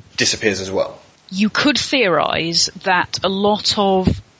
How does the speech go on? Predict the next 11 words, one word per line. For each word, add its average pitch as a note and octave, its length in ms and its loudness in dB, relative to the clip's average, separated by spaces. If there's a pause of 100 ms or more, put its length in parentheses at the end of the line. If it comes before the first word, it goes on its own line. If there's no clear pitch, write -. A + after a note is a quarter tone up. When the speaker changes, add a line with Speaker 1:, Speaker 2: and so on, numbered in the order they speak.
(240)
Speaker 2:
male G#3 560 0
desire F#3 560 0
to - 180 -2
control F#3+ 560 -2
female F#3 420 0
sexuality - 1040 -2 (320)
is F#3+ 140 0
about F#3 340 0
control F3+ 440 0
of E3+ 120 -6
procreation, - 840 0